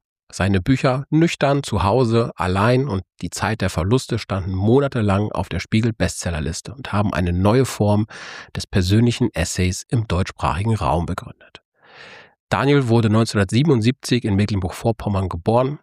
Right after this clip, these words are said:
hat sechs Jahre in New York gelebt und lebt heute in Berlin. In seinem neuesten Buch Liebe,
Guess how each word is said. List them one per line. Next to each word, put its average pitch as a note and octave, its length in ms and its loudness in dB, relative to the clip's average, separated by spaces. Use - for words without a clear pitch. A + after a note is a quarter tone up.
hat - 220 -8
sechs - 260 -4
Jahre G#2+ 280 2
in G2 100 0
New F#2 80 2
York G#2 260 2
gelebt G#2+ 400 2
und G#2+ 140 -6
lebt - 240 -6
heute E2+ 200 0
in A2 140 -4
Berlin. E2+ 440 -4
In A2 100 -2
seinem G2 260 4
neuesten C#3 380 0
Buch D3+ 440 0
Liebe, D#3+ 480 2